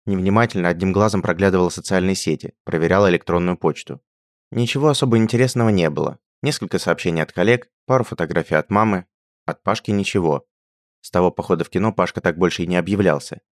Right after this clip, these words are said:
Нина тоже ему не звонила. Собственно говоря, до сегодняшнего вечера она о нем и не вспоминала.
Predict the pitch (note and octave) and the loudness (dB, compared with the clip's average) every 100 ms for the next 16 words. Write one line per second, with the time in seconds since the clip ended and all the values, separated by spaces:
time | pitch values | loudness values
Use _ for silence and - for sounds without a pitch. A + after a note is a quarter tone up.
0 | - C#3 C#3 - F2 D#2+ D#2+ D2+ D2 D#2 | -6 0 0 2 0 0 -2 -2 -2 -2
1 | D#2 D2+ C#2+ - _ _ _ _ _ _ | 0 -2 -6 -12 _ _ _ _ _ _
2 | - F#2 - F#2+ F#2 E2+ F2+ A2 F#2+ - | -4 -4 -2 -2 -2 0 2 2 0 0
3 | F2 F2 D#2+ F2 F2 G#2+ - F2 F2 F2+ | 0 0 -2 -2 0 0 -2 -2 0 0
4 | F#2 F2+ F#2 - F2+ G#2 A2+ F2 D2 | 0 0 -2 -4 -6 -2 -2 -2 -4